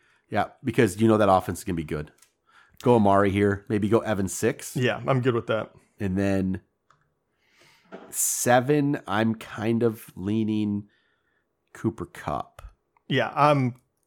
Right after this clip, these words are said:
Speaker 2: I'm completely on board with Kupp. I love that guy.
Speaker 1: And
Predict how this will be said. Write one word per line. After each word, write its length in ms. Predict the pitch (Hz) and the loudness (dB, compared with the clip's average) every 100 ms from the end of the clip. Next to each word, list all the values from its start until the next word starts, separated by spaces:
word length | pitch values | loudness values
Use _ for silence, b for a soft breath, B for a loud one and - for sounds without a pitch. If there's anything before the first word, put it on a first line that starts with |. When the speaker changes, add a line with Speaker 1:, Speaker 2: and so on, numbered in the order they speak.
| _ - | _ -2
Speaker 2:
I'm 140 | 135 | 0
completely 440 | - 135 180 202 | 0 2 4 6
on 140 | 160 135 | 6 6
board 200 | 131 120 | 4 4
with 140 | 113 | 2
Kupp. 260 | - 113 - | 2 2 2
I 120 | 127 | 0
love 240 | 123 127 120 | 4 2 4
that 180 | 113 107 | 0 0
guy. 280 | 110 110 - _ _ _ _ _ | -2 -2 -6 _ _ _ _ _
Speaker 1:
And 320 | 107 107 101 | -4 0 -2